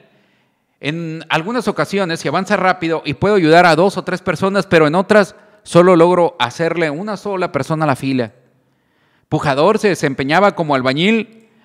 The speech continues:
hasta hace algunas semanas, pero se quedó sin chamba.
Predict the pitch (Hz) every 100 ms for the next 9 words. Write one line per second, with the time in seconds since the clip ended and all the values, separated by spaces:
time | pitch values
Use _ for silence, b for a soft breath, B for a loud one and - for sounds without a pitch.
0 | b 147 156 185 220 240 220 233 226 208
1 | 214 180 156 - - 151 156 170 180 202
2 | 214 208 233 233 180 - _ _ _